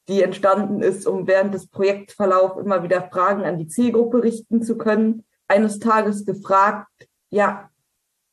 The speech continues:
soll's denn eine Vorlesefunktion geben auf der Website?“ Erster Kommentar, „Ja, bitte, aber die soll bitte bloß besser klingen als deine Sprachausgabe.“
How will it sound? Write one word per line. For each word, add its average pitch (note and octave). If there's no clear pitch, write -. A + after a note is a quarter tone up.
soll's C4+
denn B3+
eine A3
Vorlesefunktion G3
geben E3
auf D#3
der E3
Website?“ D#3
Erster A3+
Kommentar, G#3
„Ja, A3+
bitte, G3+
aber G#3
die G#3+
soll G#3
bitte A3+
bloß C4
besser C4
klingen C4
als A3+
deine G#3
Sprachausgabe.“ E3+